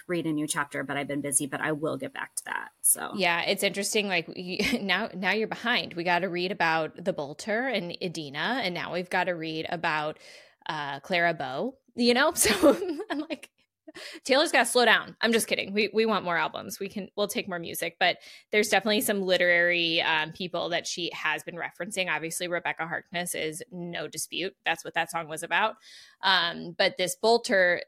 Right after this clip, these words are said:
Speaker 2: book is just one of the potentials, um, that could be related. So what are some of the other ones that you thought of whenever you heard the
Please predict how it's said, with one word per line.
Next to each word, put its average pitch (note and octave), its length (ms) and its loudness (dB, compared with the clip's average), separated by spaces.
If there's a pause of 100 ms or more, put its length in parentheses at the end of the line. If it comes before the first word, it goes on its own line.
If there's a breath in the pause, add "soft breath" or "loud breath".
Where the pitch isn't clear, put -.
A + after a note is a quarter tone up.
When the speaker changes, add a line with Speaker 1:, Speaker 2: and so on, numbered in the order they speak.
(180)
Speaker 2:
book G3 400 4
is F#3+ 220 0
just F#3 240 -2
one F#3 420 2
of F3 160 -2
the F3 180 -2
potentials, G#3 920 0
um, F3+ 420 2
that F3 200 -2
could G3 160 -6
be F3+ 160 -2
related. F3 540 0
So F#3 120 0
what F#3+ 160 2
are G#3 80 4
some A3 160 -4
of G#3+ 40 -2
the F#3+ 120 2
other E3+ 180 2
ones F3 260 -4
that - 120 -8
you E3+ 140 -6
thought E3+ 260 -4
of E3+ 240 -2
whenever F3 240 -8
you E3 140 -8
heard E3+ 200 -6
the D#3 300 -4